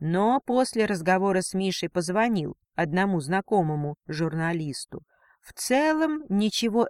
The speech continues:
эдакого он мне не поведал. В бандитизме Матвеев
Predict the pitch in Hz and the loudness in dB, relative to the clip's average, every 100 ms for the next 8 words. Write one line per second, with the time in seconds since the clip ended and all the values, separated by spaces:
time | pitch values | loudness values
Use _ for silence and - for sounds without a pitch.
0 | - 262 302 214 175 - 147 151 160 _ | 0 0 0 -2 -6 -4 -6 -6 -10 _
1 | - 233 262 240 226 233 214 214 - 190 | -2 0 2 2 2 2 0 -2 0 0
2 | 165 160 135 - - - _ _ _ 160 | 0 -2 -4 -10 -16 -16 _ _ _ -4
3 | 160 202 190 226 - 277 240 233 226 214 | 2 2 2 0 0 0 2 2 2 0
4 | 208 202 226 220 214 | -2 -2 0 2 0